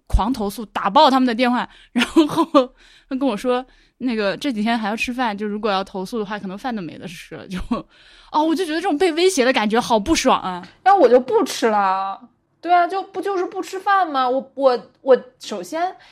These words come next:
Speaker 2: 要是我的话，我觉得就是这种白羊座无能狂怒的时候，可能就会直接走出这个隔离酒店，再见。就是
Speaker 1: <laughs> 对，对，你，你，我在那个哪儿，我在，我在常德就是这样。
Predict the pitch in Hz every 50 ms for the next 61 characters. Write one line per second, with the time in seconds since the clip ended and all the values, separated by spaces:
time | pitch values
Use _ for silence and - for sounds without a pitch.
0 | _ - 311 320 320 339 339 285 240 175 - - 185 208 208 190 180 185 196 185
1 | 180 185 185 214 208 208 214 214 - 214 196 226 208 196 208 - - 208 208 214
2 | 226 233 233 277 262 233 208 196 214 214 226 240 277 - 196 185 190 214 240 226
3 | 214 226 - - 196 185 175 175 175 - - 180 175 180 175 214 226 220 208 -
4 | - 175 202 208 208 220 220 - _ _ _ _ _ _ 185 165 160 180 - -
5 | 220 220 208 233 196 175 170 - - 170 170 185 190 180 180 - 160 170 165 160
6 | 165 - - 214 185 - - 220 226 190 160 - 226 _ _ _ _ _ _ _
7 | _ _ _ _ _ _ 190 196 214 190 175 - 208 202 - - - 208 - -
8 | _ _ _ _ - 185 - - 247 233 233 277 262 254 - - - - 240 226
9 | - _ 226 247 240 247 - - 240 208 - - - - 233 226 330 381 392 427
10 | 440 415 330 233 175 175 196 214 220 339 339 269 - - 196 208 302 311 269 -
11 | 226 202 240 220 190 202 202 262 269 202 196 160 151 -